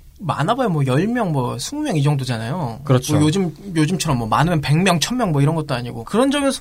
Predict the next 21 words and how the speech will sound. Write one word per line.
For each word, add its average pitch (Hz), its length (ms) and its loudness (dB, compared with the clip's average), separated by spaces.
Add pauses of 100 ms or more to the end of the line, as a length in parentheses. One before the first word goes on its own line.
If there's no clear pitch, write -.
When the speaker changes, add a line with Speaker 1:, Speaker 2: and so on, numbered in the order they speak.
Speaker 1:
보면 240 220 -4
진짜 240 420 -4
한 226 200 -4
열, 240 400 -2 (100)
열댓 160 300 -2
명 254 200 0
내외에서 190 380 0
뽑아낼 240 380 -4
수 233 120 -8
있는 208 180 -2
창의력과 240 880 0
그 202 180 -8
기술의 220 420 -2
혼신을 254 520 -2
다 - 180 -4
쏟아낸 220 480 2
거죠. 147 240 -2 (840)
Speaker 2:
제가 123 520 2
이게 117 280 0 (320)
어디서 147 300 -10
예전에 165 340 -4